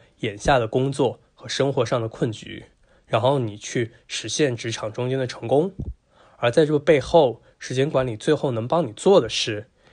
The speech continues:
你想成为一个什么样的人的使命。使命就是一个明明在中间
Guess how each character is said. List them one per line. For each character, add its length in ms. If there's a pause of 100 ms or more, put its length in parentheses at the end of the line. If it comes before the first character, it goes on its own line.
(160)
你 140
想 220
成 260
为 220 (180)
一 80
个 120
什 180
么 80
样 160
的 80
人 160
的 100
使 200
命。 280 (760)
使 180
命 180
就 140
是 120
一 100
个 100
明 200
明 300
在 220
中 240
间 260